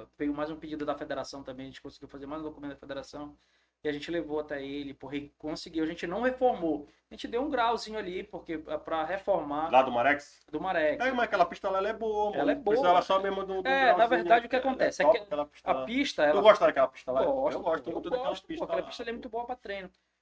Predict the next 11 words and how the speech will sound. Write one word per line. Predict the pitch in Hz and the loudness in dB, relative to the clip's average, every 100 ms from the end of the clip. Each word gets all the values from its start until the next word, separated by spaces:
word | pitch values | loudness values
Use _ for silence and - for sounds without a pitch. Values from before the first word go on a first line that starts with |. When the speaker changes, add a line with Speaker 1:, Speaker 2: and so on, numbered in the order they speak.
| _ | _
Speaker 1:
O | - 254 | -4 0
negócio | 262 180 240 | 0 2 2
Speaker 2:
Não | - | 4
Speaker 1:
que | 190 | 6
Speaker 2:
tá | |
no | 226 | 10
Speaker 1:
ali | 233 | 12
Speaker 2:
padrão | 226 220 254 | 12 12 10
olímpico, | 269 226 185 160 147 143 | 8 4 0 -2 -2 0
né? | 143 | 2
Mas | 143 151 180 208 | 2 2 0 -4